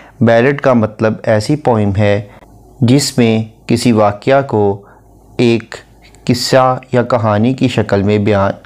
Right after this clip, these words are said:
किया जाए। बैलेड पर डिटेल्ड लेक्चर का लिंक डिस्क्रिप्शन बॉक्स में मौजूद है।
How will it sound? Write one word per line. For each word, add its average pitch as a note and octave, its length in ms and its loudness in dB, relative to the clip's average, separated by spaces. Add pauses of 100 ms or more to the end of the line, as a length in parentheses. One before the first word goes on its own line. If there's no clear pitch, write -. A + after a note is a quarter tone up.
किया G#2 280 2
जाए। F#2+ 320 -2 (240)
बैलेड A2+ 480 2
पर A2+ 440 -2 (180)
डिटेल्ड B2 600 0
लेक्चर A2 400 0
का G#2 160 -2
लिंक G#2+ 380 -2 (160)
डिस्क्रिप्शन A#2+ 640 -2
बॉक्स F#2+ 400 -2
में G2+ 260 -2
मौजूद A#2 460 0
है। F#2+ 140 -2